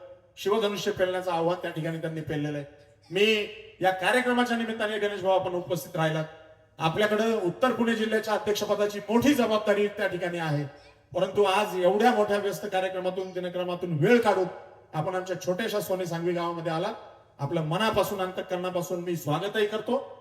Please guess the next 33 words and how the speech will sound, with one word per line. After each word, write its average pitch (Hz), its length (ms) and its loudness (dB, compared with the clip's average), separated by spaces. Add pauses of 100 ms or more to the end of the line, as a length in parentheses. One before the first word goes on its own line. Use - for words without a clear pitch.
(180)
आणि 160 160 -2
आमच्या 180 280 0
गावकऱ्यांच्या 185 500 2
वतीने, 180 320 -2
माता 160 280 -4
भगिनींच्या 170 440 -4
वतीने, 175 280 -2 (2250)
त्यांच्या 180 280 8
वतीने 196 260 4
मी 208 120 4
स्वागतही 170 480 4
करतो. 147 360 -8 (200)
मारुतराव 220 440 6
शेळके, 226 340 2 (680)
आपले 240 300 2
या 233 120 2
परिसराचे, 240 640 0 (380)
मंडळाचे 240 500 2
माजी 254 280 2
अध्यक्ष, 202 380 0 (600)
त्यांनी 240 240 0
सुद्धा 226 220 -2
अतिशय 214 320 -4
नेटाने 220 480 0 (500)
ज्या 196 120 2
वेळेला 208 260 2
पक्ष 208 260 -6
अडचणीत 190 420 -4
होता, 180 160 0
त्यावेळेला 180 400 -2
पक्षाचं 175 420 -8
नेतृत्व 160 380 -4
केलं. 156 240 -4